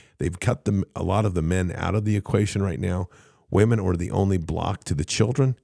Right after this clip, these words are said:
and now women are being peeled off either by t-, having their rights taken away because of the, now the, the new transgender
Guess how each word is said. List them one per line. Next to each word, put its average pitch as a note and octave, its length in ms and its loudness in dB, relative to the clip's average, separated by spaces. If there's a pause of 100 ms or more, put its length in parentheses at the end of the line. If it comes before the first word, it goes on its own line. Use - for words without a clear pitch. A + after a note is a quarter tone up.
and E2+ 140 0
now F2+ 200 0
women F#2+ 320 2
are F2 60 2
being F2+ 240 -2
peeled F#2 400 2
off F2+ 260 -2
either E2 240 -2
by E2 220 -2
t-, - 160 -10
having F2 240 2
their D2 120 0
rights F#2+ 380 -2
taken A#2+ 300 2
away F#2+ 360 0 (280)
because - 300 0
of D#2 100 0
the, D#2+ 80 2
now E2+ 240 0
the, D#2+ 320 -4
the D#2 100 -2
new E2+ 240 2
transgender F#2 1000 0